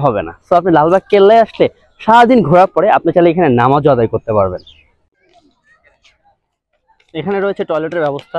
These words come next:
আপনি চাইলে এখানে টয়লেটও করতে পারবেন, ওই সাইডে রয়েছে।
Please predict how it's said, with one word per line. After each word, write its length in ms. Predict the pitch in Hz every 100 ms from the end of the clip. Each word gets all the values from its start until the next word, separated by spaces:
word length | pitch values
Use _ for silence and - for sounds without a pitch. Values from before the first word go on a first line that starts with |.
| 233 131
আপনি 140 | 151 139
চাইলে 160 | 139 143
এখানে 160 | 139 123
টয়লেটও 320 | 127 123 147 139
করতে 180 | - 127
পারবেন, 220 | 131 135 147 160
ওই 120 | 180 170
সাইডে 260 | 131 131 147
রয়েছে। 320 | 135 131 _